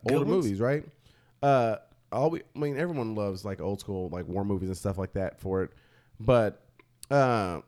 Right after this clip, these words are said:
Speaker 2: I'm trying to think, what was, like, a great movie? I'm trying to see where Nicolas Cage started doing movies. Oh, he was in The Rock. The Rock was a great movie.
Speaker 1: Yeah,
Speaker 2: Con
Speaker 1: yeah,
Speaker 2: Air.
Speaker 1: that was good.
Speaker 2: So he did The Rock, Con Air,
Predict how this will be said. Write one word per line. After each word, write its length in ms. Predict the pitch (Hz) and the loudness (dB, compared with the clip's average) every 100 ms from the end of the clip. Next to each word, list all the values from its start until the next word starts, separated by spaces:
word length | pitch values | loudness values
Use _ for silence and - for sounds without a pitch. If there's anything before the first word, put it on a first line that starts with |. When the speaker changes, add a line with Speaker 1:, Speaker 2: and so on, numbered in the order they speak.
| - | -6
Speaker 2:
I'm 60 | |
trying 180 | 165 160 | -4 -2
to 40 | |
think, 320 | 156 123 - - - | -2 -4 -6 -16 -16
what 400 | 107 147 220 - | 0 2 2 2
was, 260 | 175 165 151 | 0 0 0
like, 240 | 143 139 - | -2 -2 -6
a 100 | 101 | -6
great 480 | 80 90 127 147 104 | -6 -6 -4 -6 -6
movie? 560 | 131 123 101 98 95 92 - _ _ _ _ _ _ _ _ _ _ | -4 -4 -4 -6 -6 -10 -18 _ _ _ _ _ _ _ _ _ _
I'm 60 | 107 | -4
trying 140 | - | -2
to 40 | 147 | -2
see 120 | 143 | -2
where 160 | 113 101 | -2 -2
Nicolas 360 | 110 113 110 | -2 -2 -6
Cage 240 | - 117 104 | -4 -4 -2
started 300 | 110 95 85 | -2 -2 -2
doing 240 | 98 92 | -2 -2
movies. 380 | 92 90 87 - - | -2 -4 -4 -6 -2
Oh, 100 | 127 | 0
he 120 | 170 | 0
was 120 | 185 | -2
in 80 | 190 | -4
The 80 | 180 | -4
Rock. 300 | 202 120 - | -4 -4 -8
The 60 | |
Rock 220 | 123 196 - | -10 -8 -8
was 120 | 170 | -8
a 40 | |
great 220 | 123 110 | -6 -6
movie. 220 | 98 110 151 | -6 -4 2
Speaker 1:
Yeah, 160 | 151 | 4
Speaker 2:
Con 180 | 107 135 | 4 2
Speaker 1:
yeah, 60 | 127 | 2
Speaker 2:
Air. 100 | 143 | 0
Speaker 1:
that 80 | 151 | 0
was 120 | 151 | -6
good. 100 | 120 | 0
Speaker 2:
So 100 | 180 | 4
he 100 | 202 | 4
did 180 | 180 151 | 2 0
The 60 | |
Rock, 280 | 127 175 170 | 2 2 0
Con 280 | 160 156 156 | -2 -2 -2
Air, 480 | - 143 131 117 117 | -2 0 2 0 -2